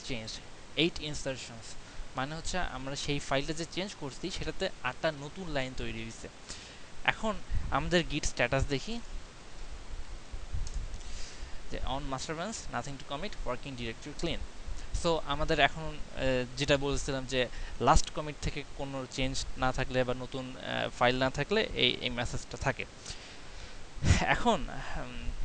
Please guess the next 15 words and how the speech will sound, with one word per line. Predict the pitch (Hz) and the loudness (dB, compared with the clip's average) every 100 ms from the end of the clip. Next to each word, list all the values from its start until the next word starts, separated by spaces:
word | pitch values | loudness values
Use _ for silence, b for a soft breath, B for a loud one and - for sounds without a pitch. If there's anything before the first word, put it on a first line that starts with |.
| - - - - - - - - | 0 -2 -6 -6 -6 0 0 4
এই | 151 196 | 6 8
ছিল | - 214 | 6 2
গিটের | 170 123 - 170 | 0 -2 0 2
basic। | 139 139 123 120 123 | 6 8 8 4 0
আমরা | 123 131 - | 0 -2 -2
code | 139 147 - | -2 0 0
যখন | 147 151 - | 0 -2 -2
করব, | 143 143 117 113 175 B B - - | -2 -2 -2 -4 -4 B B -6 -2
code, | 135 131 | -2 -2
আহ, | - 135 127 - | -4 -2 -2 4
অ্যাড | 127 135 - | 6 6 0
করব, | 147 143 143 | -2 -2 0
উম, | 143 139 | 0 -2
আহ, | - - 135 131 127 123 123 - | -6 -10 -8 -4 -2 -2 -2 0
তারপরে, | 123 - 127 | -2 0 0